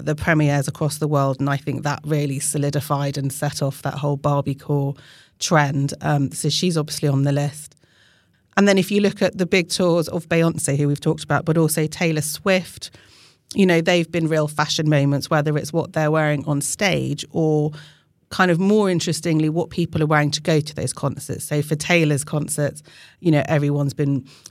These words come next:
dressing up in their favourite era of her style. So I think those have been the big kind of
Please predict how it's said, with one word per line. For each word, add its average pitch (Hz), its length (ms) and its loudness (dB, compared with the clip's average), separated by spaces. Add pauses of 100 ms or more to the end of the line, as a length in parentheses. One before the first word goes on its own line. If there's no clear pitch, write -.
dressing 147 340 0
up 135 180 -2
in 139 120 4
their 147 140 4
favourite 143 480 0
era 147 520 0 (380)
of 143 200 -4
her 151 200 0
style. 143 520 -2
So 160 380 0
I 160 140 -2
think 175 340 -2
those 165 540 2 (420)
have - 220 -4
been 165 180 2
the 156 60 0
big 156 300 -2
kind 156 200 0
of 151 140 -2